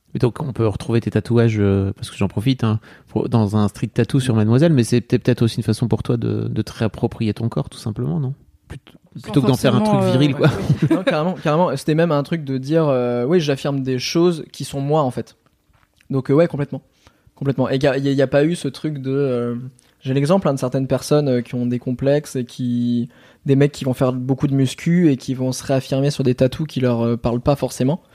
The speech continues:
Speaker 3: et qui leur correspondent pas. Moi, j'ai, euh, j'ai eu des... je sais que j'ai des regards, euh, dans le métro où j'ai des remarques de mecs, des fois, tu vois, qui regardent mes tatous et qui disent,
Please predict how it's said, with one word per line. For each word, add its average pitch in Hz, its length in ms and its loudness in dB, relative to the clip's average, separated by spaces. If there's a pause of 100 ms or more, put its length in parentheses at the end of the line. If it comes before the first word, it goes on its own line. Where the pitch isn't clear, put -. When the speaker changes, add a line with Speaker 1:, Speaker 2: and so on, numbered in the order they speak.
(300)
Speaker 3:
et 151 80 -8
qui - 100 -8
leur 123 140 -2
correspondent 123 440 -2
pas. 147 260 -4 (1080)
Moi, 156 140 0
j'ai, 151 140 0
euh, 131 380 2
j'ai 131 160 -2
eu 135 80 -2
des... 147 220 4
je 139 120 -4
sais 185 140 -2
que 160 80 0
j'ai 143 80 -2
des 135 120 0
regards, 151 560 2
euh, 127 220 -2
dans 127 140 -2
le 127 60 -4
métro 165 680 2
où 139 80 0
j'ai 135 180 0
des 139 100 -2
remarques 139 440 -2
de 139 120 0
mecs, 151 240 2
des 139 100 2
fois, 143 160 2
tu - 80 -2
vois, 147 80 0
qui 143 80 -4
regardent 131 180 -4
mes 131 120 -2
tatous 170 480 -2
et 127 320 -4
qui - 120 -12
disent, 131 160 -4